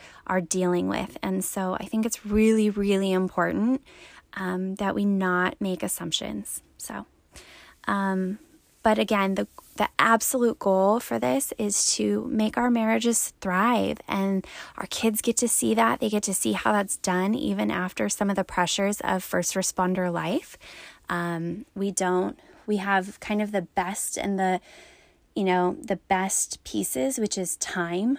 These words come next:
We get a lot of time, but, um, sometimes that time is not, it's not, um, traditional time. So there's, there is sacrifice in that too.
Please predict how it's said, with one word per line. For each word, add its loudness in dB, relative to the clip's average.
We -4
get -4
a -2
lot -2
of -4
time, -2
but, -6
um, -6
sometimes -4
that -10
time -6
is -6
not, -6
it's -8
not, -4
um, -8
traditional -6
time. -8
So -4
there's, -6
there -2
is -2
sacrifice -6
in 0
that -4
too. -6